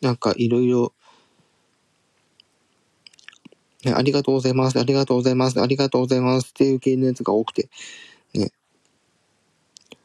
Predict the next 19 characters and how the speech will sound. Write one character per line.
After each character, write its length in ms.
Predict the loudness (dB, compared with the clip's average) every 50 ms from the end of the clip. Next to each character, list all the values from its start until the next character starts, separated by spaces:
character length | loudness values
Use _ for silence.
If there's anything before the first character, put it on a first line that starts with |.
| _ _ _ _ _ _ _
「こ 120 | -4 -2
れ 140 | 0 0 0
以 60 | 0
上 380 | 0 0 0 0 -2 -4 -6 -10 _
展 180 | -2 -2 0 0
開 140 | 0 -2
し 40 | 0 0
な 100 | -2 -2
く 60 | -2
て 80 | -2 0
も 100 | 0 2
い 120 | 2 2
い 40 | 2
よ」 80 | 2 2
う 20 |
な 100 | 2 0
や 80 | 0 -2
つ 100 | -4 -4
が 200 | -4 -4 -4 -4